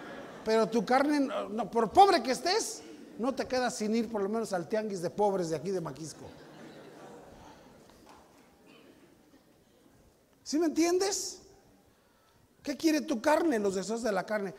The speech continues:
¿Qué quiere tu carne, joven? "Ay, si yo la besara con los besos de mi boca". ¿Verdad? La pastora, ahí está, es bíblico, pastor, es bíblico.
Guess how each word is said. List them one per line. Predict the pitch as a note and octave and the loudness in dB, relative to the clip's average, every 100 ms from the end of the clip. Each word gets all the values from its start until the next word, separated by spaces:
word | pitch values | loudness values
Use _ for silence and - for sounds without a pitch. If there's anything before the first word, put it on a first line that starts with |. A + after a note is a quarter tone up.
| - - | -16 -12
¿Qué | B3+ | -6
quiere | C#4 B3+ | -4 -4
tu | A#3 G#3 | -4 -6
carne, | A#3 A3 F3+ | -6 -6 -6
joven? | D#3+ D#3 D3+ C#3+ - - - _ _ | -6 -6 -8 -12 -20 -20 -20 _ _
"Ay, | - - - - | -20 -20 -20 -20
si | - F3+ | -14 -8
yo | F3 F#3 | -2 -2
la | E3 | -2
besara | D3+ - D#3+ D#3 C#3+ - _ - | -4 -8 -12 -12 -14 -18 _ -8
con | F#3 E3+ | -4 -2
los | E3 C#3+ | -4 -4
besos | E3+ F3 D#3 | -6 -4 -6
de | D3 | -4
mi | D3 C#3 | -6 -6
boca". | C#3+ C#3+ - C#3+ - - - - - - - - - - F4+ - - - - - - - - - - - - - - - - - - | -6 -8 -12 -16 -18 -18 -16 -14 -14 -14 -14 -12 -12 -12 -12 -14 -14 -14 -16 -16 -18 -18 -18 -20 -20 -20 -20 -20 -20 -20 -20 -20 -6
¿Verdad? | F#3 F3+ A3+ F#3 | -4 0 -2 0
La | - | -2
pastora, | F3 F3 G3 F#3+ | -2 -4 -2 0
ahí | G#3+ | -2
está, | - A3 | -2 -6
es | F3+ | -4
bíblico, | F#3 C4 C4+ B3+ A3 | -2 0 0 -2 -4
pastor, | G3+ E3+ G3+ A3 | -6 -8 -6 -6
es | F#3 E3+ | -6 -6
bíblico. | A3 G#3+ F#3 - | -6 -6 -8 -8